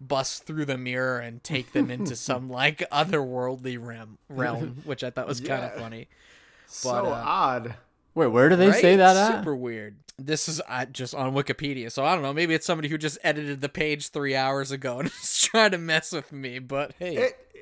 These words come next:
Speaker 2: it's funny, too, 'cause when, like, I think about it sometimes, and I, I don't know if you guys, well, Grimy, obviously, you, you didn't grow up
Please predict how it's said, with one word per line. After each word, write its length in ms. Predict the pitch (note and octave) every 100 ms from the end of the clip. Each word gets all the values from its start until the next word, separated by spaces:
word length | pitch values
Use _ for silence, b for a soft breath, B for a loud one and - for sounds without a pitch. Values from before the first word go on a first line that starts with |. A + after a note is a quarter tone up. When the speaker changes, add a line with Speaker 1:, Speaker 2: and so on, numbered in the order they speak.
| -
Speaker 2:
it's 280 | - C4+ -
funny, 340 | - G3 A#3 F3
too, 200 | - A3
'cause 220 | E3 D3+
when, 140 | E3 E3
like, 160 | D#3
I 120 | E3+ E3+
think 260 | F3+ G3
about 240 | F3 D3 B2+
it 60 |
sometimes, 640 | - B2+ C3 B2+ A#2+ A#2 A2+
and 100 | A#2+
I, 180 | C3 C#3
I 80 | D3+
don't 100 | D3+
know 120 | C#3+
if 100 | A#2
you 100 | C#3
guys, 500 | C3 C3 B2+ B2 A2
well, 160 | B2 B2+
Grimy, 440 | B2 D#3 D3 C#3
obviously, 560 | C3+ C3+ C3 B2 B2+ A#2+
you, 320 | B2+ C3 B2+
you 200 | A#2+ B2+
didn't 220 | C3 A2
grow 300 | B2 B2+ B2+
up 240 | B2+ -